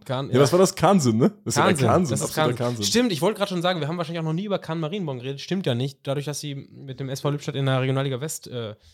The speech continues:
Speaker 1: interagieren, äh, kamen sie wahrscheinlich schon hier ab und zu am Rande vor. Äh, es war nie geil da und das hat ein Ende.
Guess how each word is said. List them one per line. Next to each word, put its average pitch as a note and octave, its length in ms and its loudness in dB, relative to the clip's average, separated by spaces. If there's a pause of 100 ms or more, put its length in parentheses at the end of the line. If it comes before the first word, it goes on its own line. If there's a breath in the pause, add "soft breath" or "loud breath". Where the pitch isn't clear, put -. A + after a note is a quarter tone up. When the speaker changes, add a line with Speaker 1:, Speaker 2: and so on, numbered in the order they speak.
Speaker 1:
interagieren, C#3+ 1040 0
äh, A#2+ 280 0 (420)
kamen C3+ 180 -4
sie C#3+ 100 -8
wahrscheinlich C3 280 -6
schon C3+ 100 -4
hier B2+ 220 -6
ab B2+ 100 -8
und C3+ 80 -8
zu - 80 -8
am A#2+ 100 -4
Rande B2 280 -4
vor. C#3+ 400 -4 (400 soft breath)
Äh, B2+ 120 -6
es B2+ 180 -6
war D3+ 80 2
nie F3+ 180 2
geil E3 260 2
da G#3 240 0
und D3 580 -4
das C#3+ 240 -10
hat - 140 -10
ein D#3+ 100 -6
Ende. D#3 280 0